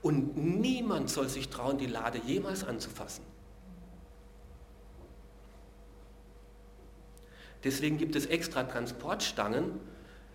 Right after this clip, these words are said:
die sogar normalerweise eben auch in der Lade blieben, weil man ja nicht beim Rein- und Rausstecken außersehen vielleicht die Lade berühren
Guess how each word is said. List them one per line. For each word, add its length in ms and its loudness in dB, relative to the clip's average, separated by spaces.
die 320 4
sogar 560 4
normalerweise 840 4
eben 320 2
auch 260 4
in 160 6
der 100 8
Lade 440 6
blieben, 720 2
weil 140 2
man 240 6
ja 220 6
nicht 240 8
beim 160 6
Rein- 240 6
und 80 4
Rausstecken 680 4
außersehen 640 4
vielleicht 440 -2
die 60 -2
Lade 380 0
berühren 520 0